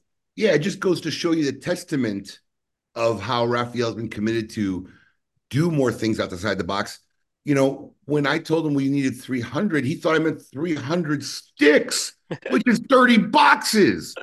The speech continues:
Speaker 1: That's what he sent me. I literally told him, "What universe would you think we would want thirty boxes?" I would have told myself to get lost. And, um, you know, it was, ended, ended up being,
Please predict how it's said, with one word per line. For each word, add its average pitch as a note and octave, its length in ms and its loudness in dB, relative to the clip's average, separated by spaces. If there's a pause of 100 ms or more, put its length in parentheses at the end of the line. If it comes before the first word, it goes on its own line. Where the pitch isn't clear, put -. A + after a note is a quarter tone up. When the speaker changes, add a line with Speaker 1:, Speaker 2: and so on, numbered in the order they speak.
(380)
Speaker 1:
That's C#4+ 200 2
what C4+ 140 4
he A#3+ 60 8
sent C4+ 360 2
me. A3 340 4 (160)
I A3+ 100 4
literally C#4+ 260 6
told C4+ 220 2
him, B3 160 4
"What D#4+ 180 0
universe B3+ 640 0
would G3+ 160 -2
you A3+ 140 0
think B3 260 -2
we B3+ 80 0
would B3+ 120 0
want A#3+ 300 -6
thirty B3+ 280 2
boxes?" A3+ 840 -2 (320)
I C#4 80 2
would D4+ 140 4
have C#4 120 0
told B3 200 2
myself D#4 480 2
to C4+ 80 -4
get G#3+ 160 -4
lost. C#3 480 -2 (640)
And, E3 340 6
um, D3+ 400 2
you F3 100 -2
know, D3 360 0 (120)
it C3 120 -4
was, C#3+ 180 -2
ended, D#3+ 320 -2
ended D#3 240 -6
up C3 140 -6
being, D3 420 -6